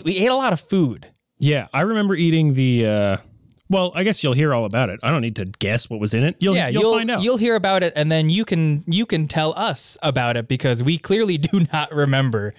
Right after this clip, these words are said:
Speaker 2: Mm-mm.
Speaker 1: Uh, I do remember, I do remember there being some T V dinners, though. I think you got a Swanson.
Speaker 2: Yeah, I think so.
Speaker 1: I think I, I tried to find a Hungry Man beer battered chicken, but I think it's discontinued. But I, I'm pretty sure I mentioned all of this.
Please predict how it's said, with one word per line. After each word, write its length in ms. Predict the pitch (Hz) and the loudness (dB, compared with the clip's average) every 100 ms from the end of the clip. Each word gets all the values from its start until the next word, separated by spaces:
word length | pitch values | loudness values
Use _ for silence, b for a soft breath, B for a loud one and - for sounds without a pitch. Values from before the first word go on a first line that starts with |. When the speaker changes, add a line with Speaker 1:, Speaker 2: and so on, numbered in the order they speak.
| 131 | -4
Speaker 2:
Mm-mm. 400 | 131 117 104 95 | -2 -2 -2 -2
Speaker 1:
Uh, 300 | 127 120 113 | 0 0 -2
I 80 | 143 | 0
do 200 | 175 208 | 2 2
remember, 380 | 196 208 196 | 2 0 -2
I 120 | 127 127 | 0 2
do 80 | |
remember 200 | 151 160 151 | 2 2 2
there 120 | 143 | 0
being 220 | 131 131 | 0 0
some 120 | 131 | -2
T 140 | 120 127 | -2 -2
V 140 | 131 | 0
dinners, 320 | 120 113 113 | 0 -2 -2
though. 280 | 120 123 - _ _ _ _ _ _ | 0 0 -2 _ _ _ _ _ _
I 60 | - | -4
think 160 | 131 | -2
you 80 | 127 | -2
got 160 | 127 117 | -2 -2
a 20 | |
Swanson. 720 | - 135 131 131 - 113 139 - _ _ - | -2 0 0 -2 -2 -2 -4 -6 _ _ -4
Speaker 2:
Yeah, 200 | 123 127 | -2 0
I 80 | 127 | 0
think 200 | 139 127 | 0 0
so. 320 | - 110 110 - - - | 0 0 -2 -6 -18 -10
Speaker 1:
I 60 | |
think 180 | 117 139 | -4 -2
I, 160 | 131 123 - | 0 -4 -4
I 100 | 135 | -4
tried 440 | 131 170 175 180 | -2 -2 -2 -2
to 60 | 170 | -4
find 600 | - 156 156 151 147 151 - _ _ _ _ _ _ | -2 0 2 2 0 -2 -8 _ _ _ _ _ _
a 100 | - | -6
Hungry 380 | 131 147 147 139 | -2 0 0 2
Man 640 | 139 131 131 127 127 135 - | 2 2 2 2 0 -2 -6
beer 160 | 131 131 | -2 0
battered 380 | 127 123 113 113 | 0 0 -2 -2
chicken, 340 | 127 117 117 | -2 -2 -2
but 140 | 113 107 | -2 -4
I 60 | |
think 160 | 110 117 | -4 -4
it's 120 | 107 | -6
discontinued. 600 | - 110 117 113 151 151 | -8 -8 -8 -4 -2 0
But 120 | 139 143 151 B B B | 0 -2 -2 B B B
I, 60 | 185 | -4
I'm 80 | 202 | -2
pretty 220 | 262 247 | -2 -2
sure 240 | 202 214 185 | 0 0 2
I 100 | 147 | 2
mentioned 440 | 143 139 - 135 | 0 0 0 0
all 280 | 120 120 101 | 0 0 -2
of 100 | 101 | -8
this. 340 | 95 90 - | -12 -8 -8